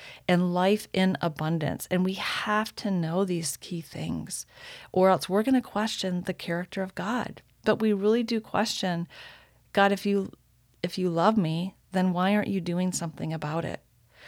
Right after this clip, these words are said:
So there will be times where we have got to speak to our circumstances,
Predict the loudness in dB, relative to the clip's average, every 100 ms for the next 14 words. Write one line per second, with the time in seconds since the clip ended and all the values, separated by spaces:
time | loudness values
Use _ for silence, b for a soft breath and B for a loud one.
0 | B B 4 6 8 6 6 2 0 -2
1 | 0 0 -2 0 2 2 2 2 0 0
2 | 0 0 0 -6 -6 -2 0 0 -2 -18
3 | -6 -2 0 2 2 2 2 2 0 0
4 | -2 -2 -2 -2 -2 -6 -8